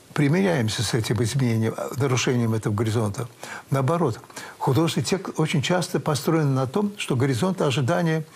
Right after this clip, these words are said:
нарушается. И это является признаком,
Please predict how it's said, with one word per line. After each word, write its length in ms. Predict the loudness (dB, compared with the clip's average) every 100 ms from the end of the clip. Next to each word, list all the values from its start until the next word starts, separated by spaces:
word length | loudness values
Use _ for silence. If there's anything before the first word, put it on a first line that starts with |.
| -8 0
нарушается. 720 | 0 2 0 0 -2 -6 -10 -10 -14 -6
И 60 | 0
это 220 | 0 2
является 560 | 2 2 2 0 -2 -4 -8 -20 -16 -2
признаком, 580 | 0 2 0 0 0